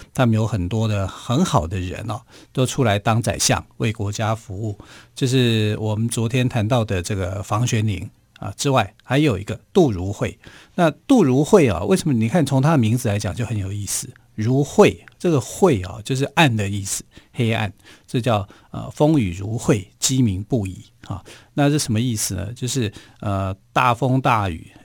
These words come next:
有，有这种浪潮来的时候呢，啊，非常的黑暗，整个看起来很黑暗的时代里面，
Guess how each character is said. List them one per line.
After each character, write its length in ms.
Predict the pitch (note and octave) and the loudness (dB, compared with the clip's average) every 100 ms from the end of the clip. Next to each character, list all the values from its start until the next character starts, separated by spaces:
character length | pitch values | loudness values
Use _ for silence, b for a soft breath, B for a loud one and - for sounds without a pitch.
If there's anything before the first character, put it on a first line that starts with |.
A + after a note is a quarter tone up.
| - | -16
有， 140 | A2+ | -14
有 140 | B2+ G#2+ | -12 -10
这 180 | G2 | -4
种 180 | B2+ G#2+ G2 _ _ _ - | -4 -4 -6 _ _ _ -16
浪 240 | - C#3+ A#2+ | -2 2 2
潮 240 | - G#2+ | 0 -2
来 200 | G2 G#2 | -2 -2
的 140 | A2 A2 | -2 0
时 180 | - | 0
候 220 | A2+ C#3+ A2+ | 0 0 0
呢， 180 | G2 - b b | -2 -6 b b
啊， 420 | _ F#2 E2+ D#2+ B B B B B | _ -10 -10 -12 B B B B B
非 140 | - D3 | 0 2
常 180 | A#2+ G2+ | 2 0
的 80 | |
黑 200 | G#2+ A#2+ | 0 0
暗， 200 | A2+ F#2+ - - | 0 -2 -6 -10
整 160 | A2+ | -8
个 60 | A#2+ | -4
看 180 | D#3+ C3+ | -2 0
起 60 | |
来 120 | A#2+ F#2+ | 0 -2
很 80 | F2+ | -2
黑 160 | C3 | 0
暗 120 | A#2+ A2 | 0 0
的 120 | G2 | 0
时 160 | - | -2
代 180 | A2 C3+ | -2 -2
里 80 | G2 | 0
面， 240 | A2+ G#2 | -2 -4